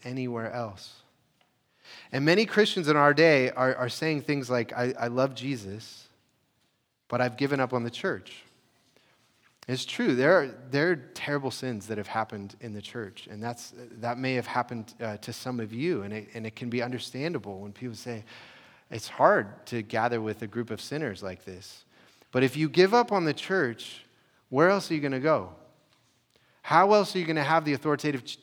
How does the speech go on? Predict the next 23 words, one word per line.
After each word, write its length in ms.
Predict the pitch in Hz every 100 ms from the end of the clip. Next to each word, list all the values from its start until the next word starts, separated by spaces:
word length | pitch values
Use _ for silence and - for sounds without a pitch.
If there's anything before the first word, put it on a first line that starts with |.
| -
teaching 340 | 180 185 143
of 60 | 120
Jesus 340 | 151 170 127
in 80 | 139
your 80 | 127
life 240 | 175 156
without 240 | 127 123
the 60 | 120
church? 480 | - 214 160 - - -
Because 260 | 127 147
if 120 | 160
it's 120 | 143 143
not 240 | 175 226
with 140 | 196
the 80 | 156
church, 400 | 127 190 180 -
then 180 | 131 139
it's 160 | 139 -
just 280 | 170 -
you 260 | 131 127 170
and 100 | 165
your 80 | 135
Bible. 420 | 135 156 131 92